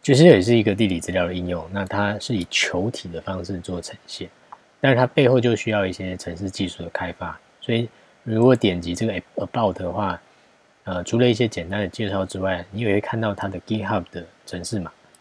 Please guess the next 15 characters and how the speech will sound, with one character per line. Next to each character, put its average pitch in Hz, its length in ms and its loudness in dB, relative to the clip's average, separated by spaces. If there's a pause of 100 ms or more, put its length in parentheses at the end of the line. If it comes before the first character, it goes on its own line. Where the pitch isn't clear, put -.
(600)
哦， 95 120 -10
所 107 160 -6
以 104 160 -4 (220)
如 127 100 2
果， 113 240 6 (140)
呃， 95 160 -8
您 101 180 -6
对 120 220 2
于 98 160 2
程 95 240 -8
式 104 360 0
开 101 160 -6
发 95 220 -4
是 95 200 -8
有 85 180 -8